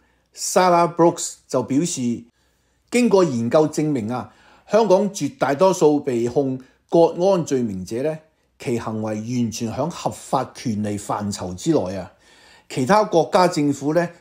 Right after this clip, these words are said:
應挺身而出，利用影響力呢，敦促香港以中共當局盡速撤銷香港國家安全法。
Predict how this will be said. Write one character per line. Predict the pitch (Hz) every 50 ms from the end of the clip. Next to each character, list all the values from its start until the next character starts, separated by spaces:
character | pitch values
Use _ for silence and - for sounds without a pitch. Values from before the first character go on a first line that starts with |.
| _ _
應 | 185 196 208 190 180 -
挺 | - - - 120 143
身 | 147 - 196 175 175 131 92
而 | 90
出， | - - 160 156 147 - - _ _ _ _ _ _
利 | - 143 143 139
用 | 135 131 131 120
影 | 117 127 151 190
響 | 208 180 160 170 190
力 | 165 139 123
呢， | 147 165 180 180 - - _ _
敦 | - 214 214 208 202
促 | 196 220 208 214 -
香 | - - 208 196 185 170 143
港 | 123 120 127 151 175 175 - _ _ _ _
以 | 143 147 160
中 | 156 - - 208 196 180 156
共 | 147 139 120 120 120 120
當 | 180 175 180 175 151
局 | 147 127 120 120 - - _ _ _ _ _ -
盡 | - 143 131 127 123 123 123
速 | - 196 190 185 - -
撤 | - - 170
銷 | 143 - - - 190 180 151 143
香 | - - 202 202 208 185 156 135 120
港 | 120 120 127 156 175 165
國 | - 156 139 - - -
家 | 160 160
安 | 160 160 165 185 196 180 151 120
全 | - - - 90 85
法。 | - 101 98 95 - _